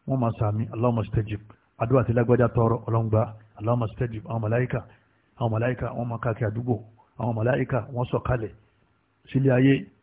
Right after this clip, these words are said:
wọ́n máa sàmí lérí gbogbo àdúrà tí kálukú ń ṣe ń kọ̀rọ̀, tá à ń ṣe ń gbangba. Ọlọ́run ọba Allah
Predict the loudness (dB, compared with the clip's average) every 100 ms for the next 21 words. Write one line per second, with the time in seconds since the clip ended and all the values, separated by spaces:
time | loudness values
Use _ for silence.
0 | _ -2 0 0 0 0 0 0 0 0
1 | 2 2 0 2 0 0 -2 -2 -2 0
2 | 2 6 6 4 0 0 2 4 4 6
3 | 4 2 -10 _ _ _ _ _ _ 0
4 | 4 6 8 8 6